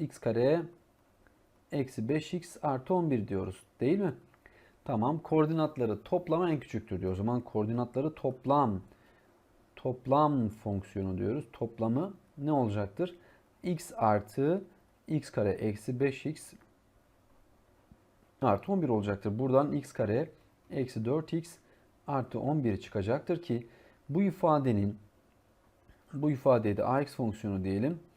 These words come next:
ya da T X fonksiyonu da diyebiliriz. Ee, bu fonksiyonun türevini alıp sıfıra eşlememiz lazım. Doğru mu?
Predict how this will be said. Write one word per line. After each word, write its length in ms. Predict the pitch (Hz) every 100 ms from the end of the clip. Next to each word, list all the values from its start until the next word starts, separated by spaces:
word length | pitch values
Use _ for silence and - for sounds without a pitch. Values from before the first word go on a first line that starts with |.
| - - _ _
ya 80 | -
da 140 | 135 -
T 180 | 151
X 140 | 139 -
fonksiyonu 400 | 110 98 104 92
da 120 | 87
diyebiliriz. 560 | 92 90 95 139 156 - _ - _ -
Ee, 300 | 110 110 160
bu 60 |
fonksiyonun 480 | 165 156 117 107 98
türevini 340 | - 180 139
alıp 280 | 110 175 180
sıfıra 320 | - - 143
eşlememiz 500 | 104 - 95 92 90
lazım. 300 | 90 90 90
Doğru 220 | 98 139 175
mu? 200 | 190